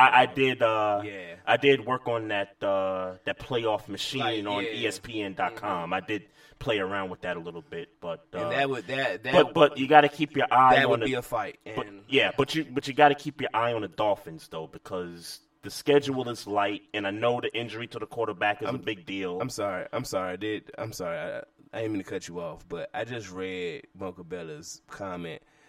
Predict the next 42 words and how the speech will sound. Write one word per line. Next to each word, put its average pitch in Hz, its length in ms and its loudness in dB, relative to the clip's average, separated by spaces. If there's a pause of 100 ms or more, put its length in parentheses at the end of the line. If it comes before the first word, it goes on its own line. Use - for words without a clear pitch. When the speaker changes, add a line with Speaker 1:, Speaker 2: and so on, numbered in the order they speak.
Speaker 1:
Yeah, 180 140 4
T 156 220 -2
J 143 140 4
Yates. 156 360 -2 (640)
Speaker 2:
He's 127 180 -12
playing 120 280 -4
for 117 100 -8
the 113 60 -8
Dolphins? 120 440 -2
Speaker 1:
Yes. - 380 -2 (400)
Yes. 110 180 2
Speaker 2:
And 107 300 -4
we 120 80 -12
feel 117 260 -4
like 110 300 -6 (160)
that 107 260 -8
is 101 80 -16
gonna 104 220 -6
do 92 260 -10 (180)
what? - 460 -16 (480)
Speaker 1:
Um, 135 400 2
I 123 80 4
guess 160 240 2
he's 143 140 -8
supposed 120 240 -8
to 120 80 -14
be 113 80 -6
the 101 80 -6
backup 113 420 -2
to 95 100 -12
Matt 92 220 -6
Moore. 85 320 -6 (2250)
'Cause 131 140 -6
Matt 160 220 4
Moore 143 260 6
is 117 140 -4
the - 60 -14
starter. 147 360 4
Speaker 2:
Yeah. 143 280 2 (420)
Oh, 143 200 8
yeah, 139 140 6
okay. 127 480 0